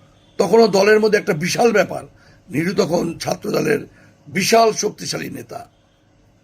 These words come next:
ওই সময় জাহানারা বেগম ম্যাডামকে বলেছিলেন যে, "ম্যাডাম, কোনো অবস্থাতেই আপনি নিরুর কথা শুনবেন না, তাহলে নেতৃত্ব থাকবে না। আপনি আমান খোকন, নাজিমকেই আপনি প্যানেল দিবেন।"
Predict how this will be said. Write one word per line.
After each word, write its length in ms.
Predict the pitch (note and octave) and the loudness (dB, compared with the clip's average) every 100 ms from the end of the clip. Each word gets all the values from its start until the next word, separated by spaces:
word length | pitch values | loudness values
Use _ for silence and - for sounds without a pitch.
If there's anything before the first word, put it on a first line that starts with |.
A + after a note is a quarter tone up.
| _ _ - | _ _ -8
ওই 160 | C#3+ | -4
সময় 380 | E3+ F#3 E3 D#3 | -2 0 0 -2
জাহানারা 400 | C3 C3+ D#3 D#3+ | -2 -4 -2 -4
বেগম 460 | - - - - - _ _ _ - | -4 -6 -8 -8 -14 _ _ _ -6
ম্যাডামকে 440 | C3+ C#3+ C#3 - | -2 -2 -2 -4
বলেছিলেন 580 | A#2 A#2+ C#3+ C#3+ C#3+ C3+ - _ _ _ _ | -6 -4 -4 -4 -8 -10 -18 _ _ _ _
যে, 80 | B2 | 0
"ম্যাডাম, 340 | D#3+ F3 F#3+ | 2 4 2
কোনো 260 | F#3 F3 G3 | 0 0 2
অবস্থাতেই 720 | G3+ A3 G#3+ A3 F3 - - _ _ _ _ _ - | 4 4 4 0 -2 -8 -12 _ _ _ _ _ -8
আপনি 360 | C#3 - C#3+ | -8 -4 -4
নিরুর 340 | C3+ C#3 D#3 E3+ | -2 -4 -4 -4
কথা 240 | D#3+ C#3 | -4 -6
শুনবেন 360 | - C#3+ D3 D3 | -6 -6 -4 -4
না, 280 | E3+ D#3 - _ _ _ _ _ _ | -2 -2 -4 _ _ _ _ _ _
তাহলে 240 | - C3+ C#3+ | -2 -2 0
নেতৃত্ব 520 | D3 D#3 - F3+ G3+ | -2 -4 -8 -6 -4
থাকবে 320 | F3+ F3 E3 | -2 -2 0
না। 240 | F3+ F3+ - - - _ _ _ - | 0 0 -2 -16 -20 _ _ _ -8
আপনি 240 | - F3 | -4 2
আমান 380 | E3+ F#3+ G#3+ A3 | 4 6 4 4
খোকন, 500 | G3 G#3 A3 E3+ - - _ _ - | 0 2 0 -2 -6 -20 _ _ -4
নাজিমকেই 760 | D3 D3+ G3 G#3 F3 D3 C3 - _ _ _ _ _ | -2 -2 -4 -4 -4 -4 -4 -12 _ _ _ _ _
আপনি 220 | - A#2 | -12 -10
প্যানেল 380 | A#2+ C3+ B2 B2 | -6 -6 -6 -8
দিবেন।" 280 | A2+ A#2 - | -12 -16 -20